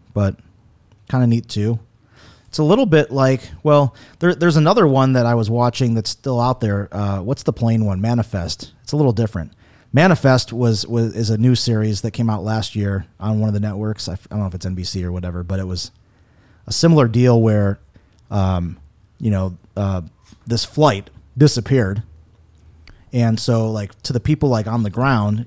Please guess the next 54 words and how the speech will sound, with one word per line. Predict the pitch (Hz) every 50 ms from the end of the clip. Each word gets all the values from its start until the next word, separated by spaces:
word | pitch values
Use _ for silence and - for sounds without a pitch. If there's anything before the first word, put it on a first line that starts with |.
| _ _
the | - 120
flight | - - 139 131 104
was | 110 101
gone | 95 113 117 113 107
for | - 101
five | 90 - 107 92 90 87
years, | 92 90 78 76 - -
and | 78 95
they | 104 104
just | 95 101 101 -
presumed | - 107 101 98 107 101 95 92
everyone | 90 87 92 87 85 82 82
was | 82 90
dead | - - 143 139 139 135 135 120 120 -
'cause | - 117
they | 98 101 95
couldn't | - 120 107 95
find | 98 127 123 123 120
it, | 117
kinda | 117 127 123
like | 113 104 101 -
a |
Malaysia, | 104 104 104 104 104 104 98 98 104 98 98 - - - - - - - - - - -
like | 113 98
the | 95 107 101 95 92 92 87 -
three | - 113 107
seven, | 98 - 113 104 95 -
M | - 101 107
H | 104 98 -
three | - 104 98
seventy | - - 113 107 95 101 90 90
flight, | - - 98 95 87 -
right? | - 87 90 95 - - - - _ - - - _ -
Nobody | 135 131 127 127 127 120
knew | 120 123 120
what | 110 -
happened, | - 156 147 139 - 147 139 135 135 135 131 123 - _ _ _ _ -
uh, | - 120 120 120 123 123 120 117 113 110 110 113 -
and | 117 113 113
so | - 135
they | 123 107
kinda | - 131 123 113
went | 107 117 113
on | 110 110
with | 101 92
their | 107 104
lives. | 101 98 95 92 87 82 -
People | - 127 104 107
got | 104 107 - -
remarried, | 98 92 98 101 113 113 107 107 107 104 104 104 104
like, | 98 92 82 82 87 82 - -
da, | - 90
da, | 90 90
da, | 90 123 143 147 139 135 131 131 131 131